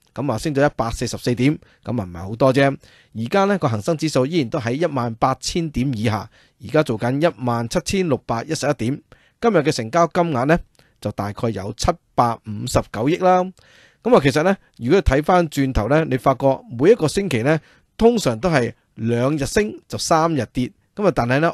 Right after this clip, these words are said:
overall 嚟講呢，都係跌嘅。咁我哋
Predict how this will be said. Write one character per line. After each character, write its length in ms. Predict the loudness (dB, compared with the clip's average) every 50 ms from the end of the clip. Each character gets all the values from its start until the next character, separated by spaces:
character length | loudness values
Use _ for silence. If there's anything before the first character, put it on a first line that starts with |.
| 0 2
overall 360 | 2 4 4 4 4 4 4
嚟 100 | 4 2
講 140 | -2 -2 0
呢， 140 | 0 -2 -2 -6 _ _ _ _
都 140 | _ 2 2
係 100 | 2 0
跌 180 | -2 -6 -10 -8 -8
嘅。 160 | -8 -8 -8 -12 _ -20 -20 _ _ _
咁 160 | -4 -2 2
我 140 | 2 2 2
哋 100 | 0